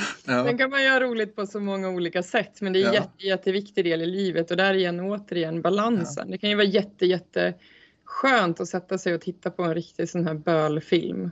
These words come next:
Speaker 2: också.
Speaker 1: Mm.
Speaker 2: Och bara gråta ut utan att ens behöva tänka på varför man gråter ut. Så,
Speaker 1: Mm.
Speaker 2: eh, så att det, det är ju samma sak där, balansen.
Speaker 1: För, för, ja,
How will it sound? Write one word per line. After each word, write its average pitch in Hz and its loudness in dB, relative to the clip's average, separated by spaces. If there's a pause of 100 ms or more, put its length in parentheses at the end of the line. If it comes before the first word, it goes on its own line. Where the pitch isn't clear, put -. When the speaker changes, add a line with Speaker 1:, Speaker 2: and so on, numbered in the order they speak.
(120)
Speaker 2:
också. 226 0
Speaker 1:
Mm. - 0
Speaker 2:
Och 90 -8
bara 160 0
gråta 165 2
ut 180 0
utan 165 -4
att 160 -2
ens 160 -4
behöva 160 2
tänka 160 -2
på 156 0
varför 190 0
man 175 4
gråter 156 -2
ut. - -8
Så, - -6
Speaker 1:
Mm. 214 -2 (1000)
Speaker 2:
eh, 180 6
så 175 0
att 170 -4
det, 196 4
det 208 -2
är 320 4
ju 320 4
samma 226 0
sak 226 -4
där, 226 -2
balansen. 208 -2 (500)
Speaker 1:
För, 147 -6
för, 160 -6
ja, 165 2